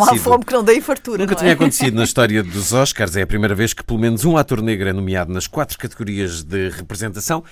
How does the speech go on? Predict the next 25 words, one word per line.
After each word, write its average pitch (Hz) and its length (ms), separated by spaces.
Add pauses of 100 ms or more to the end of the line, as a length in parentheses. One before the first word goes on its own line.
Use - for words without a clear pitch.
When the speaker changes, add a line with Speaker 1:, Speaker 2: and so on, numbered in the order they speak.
(260)
Speaker 2:
isto 202 300
depois 113 360
de 98 120
dois 107 320
anos 107 420
de 82 140
exclusividade 92 1200 (100)
de 92 340
nomeados 98 880
brancos. 107 600
O 95 40
ano 82 120
passado 101 320
foi - 140
criada 76 420 (460)
uma 85 220
hashtag 113 640 (520)
Oscars - 680
So - 240 (200)
White 131 320 (380)
e 160 80
por 113 180
isso 127 360
muitos 104 320
disseram 107 520